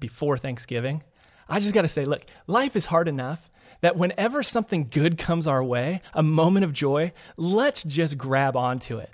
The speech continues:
Let's stop poo-pooing any joy-filled activity and putting limits on it. "Oh, not before Thanksgiving."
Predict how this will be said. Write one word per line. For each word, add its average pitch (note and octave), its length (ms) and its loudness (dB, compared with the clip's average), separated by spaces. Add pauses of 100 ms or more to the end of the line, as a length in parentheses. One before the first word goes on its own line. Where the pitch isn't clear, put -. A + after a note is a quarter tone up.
(240)
Let's A3+ 320 2
stop - 360 -2
poo-pooing G#3 640 4 (220)
any D#3 400 -2 (120)
joy-filled F3 720 2
activity F3 600 0
and C3 160 -6
putting D3+ 380 0 (160)
limits E3 440 2
on D3 200 -2
it. D#3 180 0
"Oh, E3 280 2
not D#3+ 220 0
before D#3+ 300 -2
Thanksgiving." D3+ 840 -2